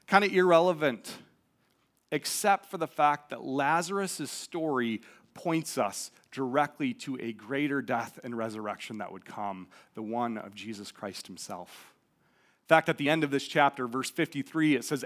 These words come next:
"After Lazarus was raised from the dead, it was from this point on that the Jewish leaders obsessed over making a plot to kill Jesus."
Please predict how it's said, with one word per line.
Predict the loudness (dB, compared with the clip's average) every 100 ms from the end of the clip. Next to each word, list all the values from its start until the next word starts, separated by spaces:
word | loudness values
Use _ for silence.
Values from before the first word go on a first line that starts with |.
| 0
"After | 2 0 -2 2
Lazarus | 4 4 2 -2 -4 -8 -12
was | -6 -6
raised | -2 0 0
from | 0 -4
the | 0
dead, | 2 2 0 -6 -8
it | -4
was | -4
from | -2 -2
this | -2 -4
point | -4 -2 2
on | 4 4
that | 0 -8
the |
Jewish | -10 -4 0 0 -2 -8 -12
leaders | -6 -2 0 0 -2 -6
obsessed | -8 -4 0 2 2 2 -2 -6 -6
over | -2
making | 0 0 0
a | -4
plot | 0 2 2 0
to | -10
kill | -6 -4 -2
Jesus." | -6 -12 -14 -12 -12 -14